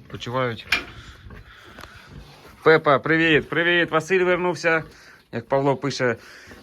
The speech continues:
вже скучив за своїми дітками, да? Скучив, вон вони, які кабаняри. Ого, та вже продавати можна, їм тільки десять днів, і вже, їх вже можна продавати, тут ху. Реально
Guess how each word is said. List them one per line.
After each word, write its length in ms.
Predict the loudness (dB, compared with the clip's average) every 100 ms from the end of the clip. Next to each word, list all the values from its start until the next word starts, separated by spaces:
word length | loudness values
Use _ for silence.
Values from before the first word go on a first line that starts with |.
| -6
вже 240 | 4 4
скучив 400 | 4 0 2 2
за 60 | 2
своїми 380 | 4 4 4
дітками, 440 | 2 0 0 -2 2
да? 200 | 2 2 -6
Скучив, 460 | -8 -6 -4 -4 -2
вон 220 | -2 0
вони, 180 | -2 -4
які 240 | -4 -6
кабаняри. 680 | -4 0 0 2 0 0 -4 -10 _ _ -20 -12
Ого, 400 | -6 -4 2 2 0 _ _ _
та 100 | -6
вже 140 | -4 -2
продавати 500 | -2 0 2 2 0
можна, 300 | -4 -2 -2
їм 100 | -2
тільки 200 | -4 -4
десять 260 | -2 -4
днів, 160 | -4 0
і 40 |
вже, 260 | 0 0 -2 -4 -12 -12 -14 -12
їх 160 | -10 -6
вже 120 | -2
можна 280 | 0 0 -2
продавати, 500 | -2 0 2 0 -4
тут 200 | -10 -12
ху. 220 | -10 -12 -12 -20 -20 -20 -20 _ _ -4
Реально 480 | 2 4 4 0